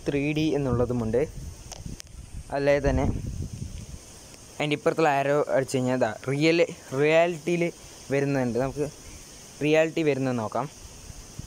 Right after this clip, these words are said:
അതിനെ നമുക്ക് സ്കാൻ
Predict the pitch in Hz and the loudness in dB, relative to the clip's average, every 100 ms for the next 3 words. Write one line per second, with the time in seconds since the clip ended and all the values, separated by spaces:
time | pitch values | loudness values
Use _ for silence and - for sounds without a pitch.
0 | - - - - - - - - - - | -12 -12 -12 -16 -18 -20 -20 -20 -20 -20
1 | - - - - - - - - 147 165 | -20 -20 -20 -20 -20 -20 -16 0 2 2
2 | 165 160 156 - - 156 156 | 2 0 0 -4 -2 0 2